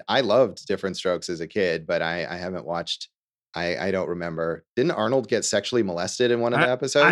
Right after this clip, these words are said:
Speaker 2: I do remember that was a, a plot, and, um,
Speaker 1: I don't know why that would be my favorite episode.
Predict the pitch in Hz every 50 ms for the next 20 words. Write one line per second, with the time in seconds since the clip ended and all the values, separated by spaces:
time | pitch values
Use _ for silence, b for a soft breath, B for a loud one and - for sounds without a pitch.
0 | 175 165 135 165 196 226 262 262 220 196 196 208 208 196 180 170 170 170 170 165
1 | 156 143 127 135 123 120 120 113 110 113 110 120 - - - 131 139 135 120 117
2 | 120 - _ _ - 131 120 117 110 113 113 107 107 107 107 104 104 104 101 -
3 | _ _ _ _ _ B B B B - 147 190 226 214 175 156 165 160 156 147
4 | 131 135 131 110 101 101 - - 117 131 107 95 85 82 82 - 170 139